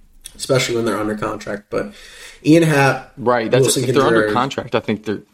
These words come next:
Speaker 1: Yeah, you can, you can
Speaker 2: I
Speaker 1: talk.
Speaker 2: don't know. Go ahead.
Speaker 1: So
Speaker 2: Yeah.
Speaker 1: Ian Happ and Wilson Contreras obviously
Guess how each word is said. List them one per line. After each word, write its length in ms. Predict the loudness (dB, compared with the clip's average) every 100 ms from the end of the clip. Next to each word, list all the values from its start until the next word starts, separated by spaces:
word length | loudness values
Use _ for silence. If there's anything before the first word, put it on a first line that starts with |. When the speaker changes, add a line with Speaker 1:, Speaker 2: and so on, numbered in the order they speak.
| -20 -20 -20 _ -20 -4 2
Speaker 1:
Yeah, 200 | 2 2
you 200 | -2 -2
can, 320 | -2 -2 -2
you 140 | -2
can 120 | -2 0
Speaker 2:
I 40 |
Speaker 1:
talk. 80 | 0
Speaker 2:
don't 120 | -2
know. 120 | -4 -12 -4
Go 120 | 0
ahead. 320 | 0 -2 -8 0
Speaker 1:
So 400 | 4 4 2 2
Speaker 2:
Yeah. 140 | 2
Speaker 1:
Ian 180 | 4 4
Happ 260 | 4 2 2
and 140 | 2
Wilson 320 | 2 0 -2 -4
Contreras 680 | -8 -4 0 2 0 -2
obviously 1080 | -4 -2 0 -2 -2 -4 -2 0 -2 -2 -12